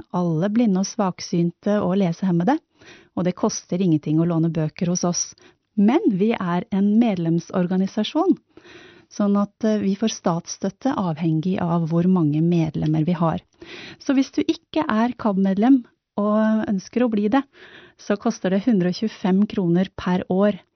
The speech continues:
og vi er veldig glade hvis vi kan få flere medlemmer, for da får vi mer statsstøtte og kan opprettholde gode tilbud til blinde, svaksynte og lesehemmede.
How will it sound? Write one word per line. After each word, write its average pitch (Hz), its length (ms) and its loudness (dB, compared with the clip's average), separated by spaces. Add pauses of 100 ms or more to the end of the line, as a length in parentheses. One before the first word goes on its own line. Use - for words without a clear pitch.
(320)
og 185 80 0
vi 185 160 2
er 190 140 -2 (140)
veldig 175 440 0
glade 180 340 -2 (300)
hvis 175 240 -4
vi 175 80 -4
kan 185 220 0
få 196 100 -6
flere 180 340 0
medlemmer, 196 460 2
for 190 240 -4
da 175 320 0
får 156 240 -6
vi 151 100 0
mer 147 220 -2
statsstøtte 240 720 -4
og 175 140 -2
kan 190 160 -2 (100)
opprettholde 180 800 -2 (100)
gode 175 460 -2
tilbud 170 420 -2
til 170 240 -2
blinde, 160 400 0
svaksynte 160 800 -4 (240)
og 147 180 0
lesehemmede. 156 800 -2